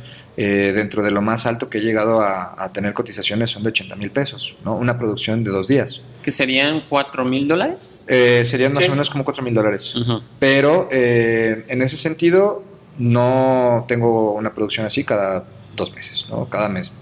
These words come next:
Speaker 1: Me llega ya cada seis meses y sí, se aprueba. Pero mi, mi formato está establecido con, con las agencias así.
Speaker 3: Ya.
Speaker 1: Yo no tengo un trato debajo del agua, le digo al cliente, "Bueno, háblame a mí directo y te cobro más barato", ¿no? O sea, no, la neta es que no, me da igual,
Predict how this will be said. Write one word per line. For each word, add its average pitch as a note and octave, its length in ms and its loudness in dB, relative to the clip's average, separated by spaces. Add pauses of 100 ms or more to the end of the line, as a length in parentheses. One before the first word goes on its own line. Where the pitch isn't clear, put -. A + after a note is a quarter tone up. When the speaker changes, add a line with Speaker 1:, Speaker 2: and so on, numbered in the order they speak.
(280)
Speaker 1:
Me G2+ 180 -4
llega G#2 240 0
ya A2+ 220 0
cada A2 200 0
seis A2 220 -6
meses A2+ 320 -2
y A2 120 0
sí, G2 260 -2
se G2 120 -2
aprueba. G#2 440 0 (920)
Pero B2+ 280 4
mi, B2+ 520 2
mi B2+ 140 -2
formato A#2+ 380 0
está B2+ 460 2
establecido A#2+ 500 0
con, F#2+ 440 -8 (140)
con G2+ 120 -6
las F#2 120 -4
agencias G#2+ 360 -2
así. - 280 -4 (160)
Speaker 3:
Ya. A#2+ 300 0
Speaker 1:
Yo A2+ 100 0
no A#2+ 80 0
tengo A#2+ 300 2
un A2+ 160 -2
trato A#2 260 2
debajo A2 300 0
del G#2 100 0
agua, G#2+ 240 4
le G#2+ 80 2
digo G#2 80 2
al - 60 -8
cliente, G#2 180 -10
"Bueno, C#3+ 400 0
háblame C3+ 280 0
a - 20 0
mí C3 120 0
directo C3 340 -2
y - 40 -4
te - 120 -18
cobro - 280 -16
más - 200 -12
barato", - 340 -12 (220)
¿no? A2+ 100 0
O C3 60 0
sea, A#2 220 2
no, C#3 460 0
la A#2 100 0
neta D#3 140 -2
es - 80 -8
que - 80 -12
no, C#3 220 -6 (100)
me G#2 80 -4
da A#2 60 0
igual, B2 280 0